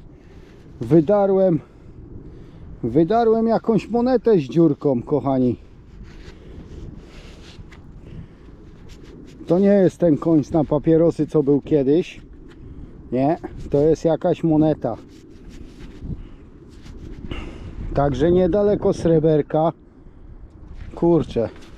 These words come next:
Ach, jest takie błotko, bo jest po deszczu, że nawet rękawiczek nie idzie ściągnąć. Ale już spróbuję wam to wyczyścić, spróbuję coś tu dojrzeć.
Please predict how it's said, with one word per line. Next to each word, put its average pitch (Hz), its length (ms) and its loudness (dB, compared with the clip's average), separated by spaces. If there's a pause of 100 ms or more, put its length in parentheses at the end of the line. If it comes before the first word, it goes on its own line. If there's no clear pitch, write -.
(920)
Ach, - 460 -6
jest 120 220 -6
takie 156 300 2
błotko, 139 720 0
bo 139 100 2
jest 143 140 0
po 156 160 -2
deszczu, 151 560 2 (580)
że 131 120 -2
nawet 185 300 0 (420)
rękawiczek 196 760 0 (1160)
nie 170 220 6
idzie 160 200 0
ściągnąć. 139 680 0 (1300)
Ale 151 240 4
już 143 160 4
spróbuję 175 580 0
wam 143 180 0
to 151 140 0
wyczyścić, 151 720 -2 (100)
spróbuję 147 540 0
coś 147 220 -2
tu 135 140 0
dojrzeć. 156 580 0